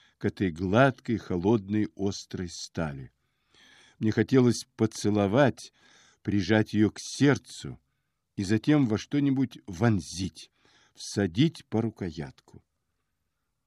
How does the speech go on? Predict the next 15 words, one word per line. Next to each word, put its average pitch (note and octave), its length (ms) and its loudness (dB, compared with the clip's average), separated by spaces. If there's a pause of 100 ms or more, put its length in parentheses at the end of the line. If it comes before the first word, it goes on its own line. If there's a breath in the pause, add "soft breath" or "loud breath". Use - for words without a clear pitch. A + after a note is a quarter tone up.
(1040)
Жизнь G2 400 0
Арсеньева, D#3 500 -2
страница G2 540 -8
сорок E2 340 -10
шестая. - 600 -18 (1700 soft breath)
При C#3+ 140 6
виде G3 260 4
всякого D#3+ 480 2
стального C3 680 6
оружия G#2+ 640 -2 (760)
я B2+ 200 6
до D#3+ 140 2
сих E3+ 300 -2
пор E3 240 0
волнуюсь. G2+ 840 -2